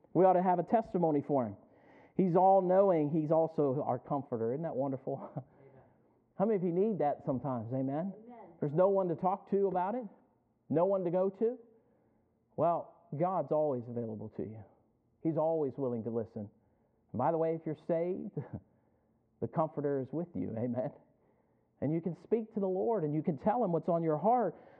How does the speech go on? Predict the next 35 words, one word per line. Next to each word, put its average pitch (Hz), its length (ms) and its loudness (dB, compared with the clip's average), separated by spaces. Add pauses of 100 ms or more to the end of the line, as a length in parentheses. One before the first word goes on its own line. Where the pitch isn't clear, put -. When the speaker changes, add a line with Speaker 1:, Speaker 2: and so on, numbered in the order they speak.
Speaker 1:
to 160 140 0
stay 214 160 4
close 214 420 0
beside 202 400 0
you. 156 160 4 (300)
In 170 280 0
John 196 400 0
fourteen 202 440 0
sixteen, 202 340 0
"And 165 80 0
I 185 120 0
will 190 120 0
pray 208 220 0
the 170 80 -2
Father, 208 300 -2
and 160 100 -2
he 196 180 0
shall 196 120 0
give 180 220 0
you 185 140 0
another 165 300 0
Comforter, 190 480 0
that 151 200 0
he 214 140 0
may 214 240 2
abide 190 420 0
with 190 220 0
you 208 300 0 (480)
forever." 190 560 -2 (1500)
Man, 214 220 -2
I, 170 220 -8 (420)
you 202 80 2
know, 208 240 0
when 196 220 0
somebody 247 280 -2